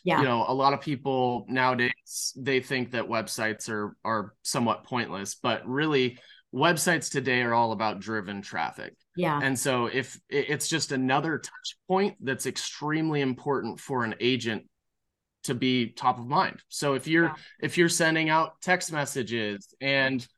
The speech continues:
Speaker 2: monthly emails and save search alerts and a newsletter and reach ads, you're hitting all of these different touch points. And suddenly in these prospects' minds, you are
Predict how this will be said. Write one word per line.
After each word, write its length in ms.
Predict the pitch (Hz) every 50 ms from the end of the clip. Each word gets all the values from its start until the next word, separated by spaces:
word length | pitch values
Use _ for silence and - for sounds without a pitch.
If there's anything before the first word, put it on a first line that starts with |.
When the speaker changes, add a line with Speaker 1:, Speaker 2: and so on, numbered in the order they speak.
| _ _ _
Speaker 2:
monthly 540 | - 143 151 156 151 - - 160 156 151 143
emails 800 | 156 151 151 156 147 135 131 123 120 113 110 104 101 101 - -
and 240 | - 131 127 123 123
save 300 | - - 156 151 156 147
search 380 | - - - 160 160 147 - 151
alerts 600 | 131 120 120 113 107 101 95 90 - - - - - - - _ _ _ -
and 140 | 139 135 143
a 60 | 143
newsletter 880 | 156 170 175 165 147 127 143 139 131 127 117 113 107 107 104 101 - - - _ -
and 200 | 139 139 139 139
reach 300 | 151 185 196 175 156 -
ads, 540 | 131 120 117 107 101 95 98 101 - - - - - _
you're 220 | - 135 135 135 123
hitting 300 | 127 160 208 196 175 151
all 240 | 151 170 185 190 190
of 80 | 160
these 240 | 151 170 160 143 123
different 340 | 165 160 151 - 135 113 104
touch 320 | - 165 165 - - -
points. 320 | - 143 127 123 120 123 -
And 180 | 123 131 123
suddenly 640 | - - 214 226 214 185 151 131 123 120 123 120 123 - - - - _ _ _ _
in 240 | 156 165 170 165 165
these 160 | 160 147 -
prospects' 560 | - - 170 165 160 160 - 156 143 - -
minds, 480 | 143 151 151 139 120 117 117 110 113 113
you 400 | 104 123 127 165 185 190 151 -
are 520 | 127 143 165 175 151 120 98 92 107 127